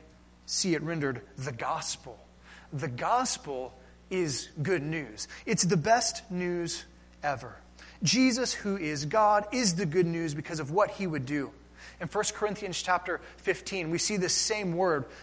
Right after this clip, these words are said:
pop up again, the euangelion, the gospel. And Paul tells us that, in these words, that Christ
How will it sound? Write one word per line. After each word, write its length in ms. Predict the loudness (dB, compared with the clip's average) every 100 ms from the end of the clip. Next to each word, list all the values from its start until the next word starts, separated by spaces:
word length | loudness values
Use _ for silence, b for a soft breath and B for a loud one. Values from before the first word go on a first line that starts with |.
| 0
pop 240 | 2 4
up 100 | 2
again, 320 | 0 0 2
the 160 | 2 0 B 2
euangelion, 760 | 4 6 6 4 4 0 0
the 60 | -2
gospel. 640 | 2 2 2 -2 -6 -12 B B -8
And 100 | -2
Paul 180 | 2 2
tells 400 | 2 6 6 4
us 160 | 0
that, 360 | 6 6 4 B B B B -18 -6
in 100 | -2
these 200 | 0 2
words, 280 | 4 4 4
that 140 | 2
Christ 720 | 2 2 4 4 2 -4 -8